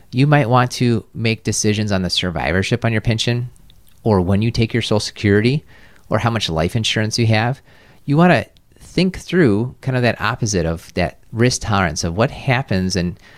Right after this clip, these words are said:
and how much change in your income might happen if you live too long, and what happens if you live too short. That's the first thing, is start adding this idea of your longevity risk tolerance to your planning, not just your investment risk tolerance.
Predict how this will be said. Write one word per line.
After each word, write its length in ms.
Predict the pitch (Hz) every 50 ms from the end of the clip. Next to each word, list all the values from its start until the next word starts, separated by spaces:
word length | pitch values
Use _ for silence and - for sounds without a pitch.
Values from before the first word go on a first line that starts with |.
| - - -
and 240 | - 95 101 101 92
how 160 | 95 107 117
much 300 | 135 135 117 - - -
change 340 | - - - 110 110 113 104
in 80 | 101 98
your 120 | 90 -
income 320 | - 98 113 113 - 104 92
might 120 | 87 80 85
happen 480 | 95 101 101 - - 82 82 90 95 - - _ -
if 200 | - - - -
you 80 | 95
live 200 | 90 104 110 107
too 160 | - - 107 95
long, 400 | 87 90 98 113 156 202 220 - - - - - - - - -
and 120 | - 131 127
what 100 | 123 120
happens 300 | 120 110 110 113 101 101
if 100 | 92 -
you 80 | 98
live 180 | 85 90 87 -
too 120 | - - 85
short. 320 | - - 82 - - -
That's 200 | - 92 95 -
the 60 | -
first 280 | 104 - 101 95 - -
thing, 140 | - 85 80
is 180 | - 87 - - - - - - - - -
start 360 | - - - 135 143 160 -
adding 300 | 117 120 120 123 127 120
this 180 | 113 101 - -
idea 320 | 98 90 87 98 98 98
of 80 | 90 85
your 220 | 87 87 80 - - -
longevity 560 | 101 95 98 104 90 113 131 185 196 143 104
risk 240 | 95 87 82 - -
tolerance 540 | 104 82 82 78 73 82 95 - - - - _ - _ _ _ _ - -
to 140 | - - 107
your 100 | 95 92
planning, 420 | - - 98 87 82 80 80 87 - - - - - - -
not 160 | 113 98 95
just 220 | - 98 - -
your 60 | 90
investment 340 | 82 80 82 - - - -
risk 160 | - 80 -
tolerance. 400 | - 78 - - - - - -